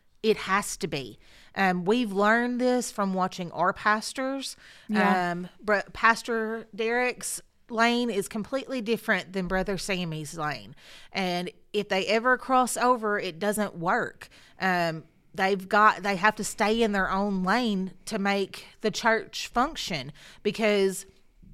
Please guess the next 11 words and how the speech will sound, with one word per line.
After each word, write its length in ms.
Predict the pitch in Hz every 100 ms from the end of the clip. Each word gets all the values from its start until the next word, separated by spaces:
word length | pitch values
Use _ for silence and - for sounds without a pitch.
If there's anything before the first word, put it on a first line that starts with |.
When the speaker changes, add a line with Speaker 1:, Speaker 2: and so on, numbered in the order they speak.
| -
Speaker 1:
Sammy 720 | - - 226 262 262 269 254 - _ _ _ _
is, 480 | - 226 196 - - - _ _ _ -
is 280 | 208 - - _ _ _ _
an-, 200 | 214 233 -
analytical. 640 | 233 233 233 220 - 151 139
He's 420 | 160 - 220 208
a 60 |
thinker. 520 | 196 240 240 202 165 151
He, 380 | - 190 185 190
Speaker 2:
Yeah. 120 | 185
Speaker 1:
he's, 280 | 175 190